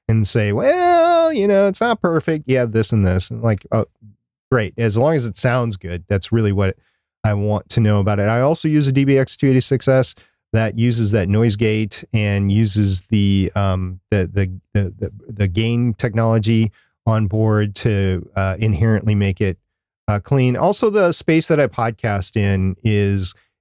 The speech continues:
it's not soundproof, but it's pretty good soundproof. You don't get a lot of echo. Even if we used our D B X two eighty-six S and we were podcasting in our bathrooms, for instance,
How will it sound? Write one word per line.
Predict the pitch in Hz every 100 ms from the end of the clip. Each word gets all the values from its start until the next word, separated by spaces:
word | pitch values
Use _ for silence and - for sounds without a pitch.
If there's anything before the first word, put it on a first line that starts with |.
| 120
it's | -
not | 285 -
soundproof, | - 139 156 160 165 180 185 - _ _ _ -
but | 113 139 131
it's | 135 127 - - _ -
pretty | - 127 135 143 135 127
good | 113 123 120 107
soundproof. | - 113 123 123
You | 131 147
don't | 165
get | - 156
a |
lot | 127 127
of | 120
echo. | 117 123
Even | 120 175 240 226
if | 196 - _ _ -
we | 143
used | 123 156 147
our | 151
D | 131
B | 143 143
X | 135 -
two | 151
eighty-six | 139 127 143 -
S | 131 131 - - -
and | 120
we | 123
were | 123 117 110 101
podcasting | - 131 - 120 127
in | 113
our |
bathrooms, | 90 90 98 131 127
for | - 135
instance, | 127 - 131 127